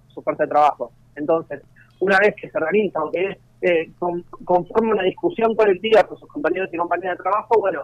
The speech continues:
a partir de ahí sí, en general están en mejores condiciones de reclamar algo. Entonces, primero y principal, siempre es mejor hacerlo en forma colectiva que en forma individual. En forma individual uno siempre tiene menor posibilidad de hacerlo. Ahora,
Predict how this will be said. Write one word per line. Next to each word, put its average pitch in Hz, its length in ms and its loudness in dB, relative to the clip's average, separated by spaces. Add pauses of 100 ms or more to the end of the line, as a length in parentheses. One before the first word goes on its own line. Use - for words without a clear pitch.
(120)
a - 80 -8
partir - 400 -2
de 196 100 0
ahí 214 300 -2
sí, 214 280 -6 (280)
en - 140 -16
general 175 320 0
están 190 220 0
en 190 40 -6
mejores 196 360 -2
condiciones 175 520 -2
de 165 140 -8
reclamar 151 400 0
algo. 139 260 2
Entonces, - 380 -12 (500)
primero 208 360 6
y 233 40 2
principal, 180 560 2
siempre 202 220 2
es 180 40 -2
mejor 185 280 2
hacerlo 180 300 2
en 165 60 -8
forma 185 240 -2
colectiva 220 640 -2 (140)
que 185 300 -6
en 165 120 -6
forma 165 240 -8
individual. 156 560 -2
En 131 100 -12
forma 156 200 -8
individual 170 360 0
uno 180 180 -6
siempre 165 200 -12
tiene 180 240 -6 (420)
menor 180 420 2
posibilidad 160 480 0
de 143 60 2
hacerlo. 131 340 -2
Ahora, 151 320 2